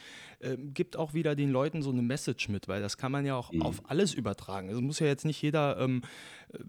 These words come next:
Speaker 1: versuchen, <laughs> ne, jetzt Ballermann-Sänger
Speaker 2: Ja.
Speaker 1: zu werden oder Entertainer, sondern das kann man ja auf alles Mögliche übertragen,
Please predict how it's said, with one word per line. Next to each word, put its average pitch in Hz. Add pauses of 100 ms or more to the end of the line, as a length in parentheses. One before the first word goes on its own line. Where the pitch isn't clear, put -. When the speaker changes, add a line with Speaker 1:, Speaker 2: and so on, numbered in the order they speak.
Speaker 1:
versuchen, 151
<laughs> -
ne, 151 (140)
jetzt 135
Ballermann-Sänger 123
Speaker 2:
Ja. 117
Speaker 1:
zu 113
werden 120
oder 131
Entertainer, 127 (280)
sondern 127
das 120
kann 139
man 139
ja 143
auf 110 (200)
alles 151
Mögliche 139
übertragen, 117